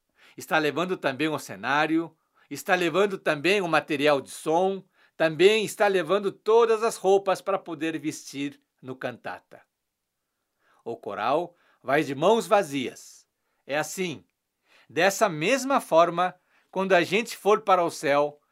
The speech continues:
Jesus Cristo levou todo o nosso pecado e nós vamos de mãos vazias. Se Jesus Cristo levou os pecados, ele levou todos.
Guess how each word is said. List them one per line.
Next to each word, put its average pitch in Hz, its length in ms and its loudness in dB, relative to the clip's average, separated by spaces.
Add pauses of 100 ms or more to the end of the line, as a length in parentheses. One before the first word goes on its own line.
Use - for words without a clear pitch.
(260)
Jesus 143 360 -4
Cristo 160 460 -4
levou 120 400 -6
todo 214 560 4
o - 20 -6
nosso 170 380 0
pecado 147 760 -2 (220)
e 123 140 -14
nós 170 440 2 (320)
vamos 156 540 -2
de 113 160 -14
mãos 110 300 -12
vazias. 95 640 -12 (2250)
Se - 220 -10
Jesus 160 420 0
Cristo 180 380 -6
levou 110 440 -8
os 92 140 -14
pecados, - 800 -6 (380)
ele 127 240 -8
levou 123 340 -4
todos. - 720 -8